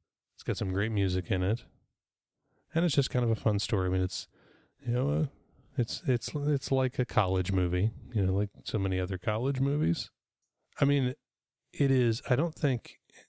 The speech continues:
I don't think Atlanta A and T is an actual school. Yeah, Atlanta A and T is fictional for the purposes of the movie. However, it is very clearly modeled on many of the historically black colleges and universities that are in the South. Um,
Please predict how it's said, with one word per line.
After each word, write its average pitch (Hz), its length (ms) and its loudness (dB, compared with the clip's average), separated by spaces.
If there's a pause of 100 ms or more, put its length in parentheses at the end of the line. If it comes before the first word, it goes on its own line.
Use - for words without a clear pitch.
(220)
I 113 60 2
don't 165 140 0
think 170 120 0
Atlanta 120 300 0
A 110 180 2
and 101 140 0
T 104 120 2
is 95 120 0
an 98 100 0
actual 98 420 0
school. 90 600 0 (640)
Yeah, 98 200 0
Atlanta 127 340 0
A 135 200 2
and 120 140 0
T 113 500 2
is 110 260 0
fictional 90 720 -2 (140)
for - 120 -2
the 95 120 -2
purposes 104 500 -2
of 92 80 0
the 90 80 0
movie. 90 380 -2 (440)
However, 110 400 0
it 101 100 0
is 95 120 -2
very 110 200 0
clearly 107 400 0
modeled 98 480 0
on 98 240 0
many 98 260 2
of 92 160 -2
the 98 120 0
historically 98 520 -2
black 90 260 -4
colleges 92 460 -2
and 92 100 -2
universities 90 880 -2 (720)
that 101 220 2
are 95 100 0
in 107 220 2
the 95 80 2
South. 87 440 -4 (720)
Um, 101 380 -2